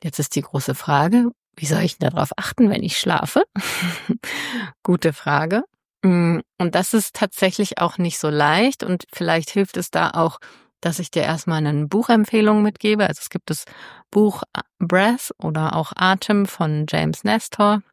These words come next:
Das, ähm, gebe ich dir auch in die Shownotes.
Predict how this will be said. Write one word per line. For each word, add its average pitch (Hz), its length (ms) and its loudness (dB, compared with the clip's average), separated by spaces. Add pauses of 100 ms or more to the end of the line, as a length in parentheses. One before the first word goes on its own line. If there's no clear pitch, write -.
(840)
Das, - 240 -18 (120)
ähm, 156 220 2
gebe 165 200 0
ich - 80 -12
dir - 180 -4
auch 170 120 -4
in 170 120 0
die 160 100 -4
Shownotes. 214 720 4